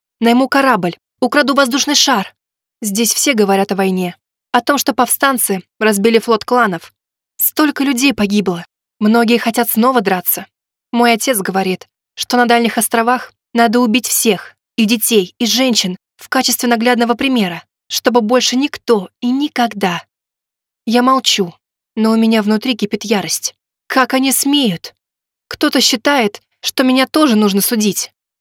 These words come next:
Но дядя властно сказал, что я ничего не знала, и что я лишь жертва обмана. Меня не посмели трогать, хоть и заперли дома.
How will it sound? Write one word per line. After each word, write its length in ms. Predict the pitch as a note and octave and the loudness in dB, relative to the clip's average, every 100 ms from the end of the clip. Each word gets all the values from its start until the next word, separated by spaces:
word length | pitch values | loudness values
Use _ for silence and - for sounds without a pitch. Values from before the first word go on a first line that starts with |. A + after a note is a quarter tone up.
| - | -4
Но 200 | A3+ A#3 | 0 2
дядя 280 | A3 A3 A3 | 2 2 2
властно 380 | A#3 A#3+ A3+ G#3 | 2 0 0 -4
сказал, 460 | - G#3+ A#3 G#3+ _ _ | -2 0 0 -2 _ _
что 200 | - C4 | -6 0
я 100 | C4 | 2
ничего 300 | B3+ B3+ C4 | 2 0 0
не 120 | C4+ | 0
знала, 400 | C4 A#3+ F3 E3 _ _ _ - | 0 0 -2 -10 _ _ _ -6
и 60 | |
что 200 | - - | -4 -2
я 280 | A3 A#3+ A3 - | 0 0 -2 -4
лишь 220 | G#3+ G#3+ | -2 0
жертва 420 | - A#3+ A3+ G#3 | 2 0 0 -2
обмана. 440 | A3 A3+ G#3 F3 E3+ _ _ _ _ _ - | 0 0 -2 -4 -12 _ _ _ _ _ -4
Меня 180 | B3+ C4 | 0 0
не 120 | B3+ | 2
посмели 380 | C4 - C4+ A#3+ | 0 -2 -2 -2
трогать, 480 | - F3 E3 - _ - | -2 -8 -8 -14 _ -8
хоть 220 | - G#3 | -4 -2
и 40 | |
заперли 420 | G#3 G#3+ G#3 G3+ G3+ | 0 0 0 0 0
дома. 380 | F#3+ F3 E3+ | 0 -4 -10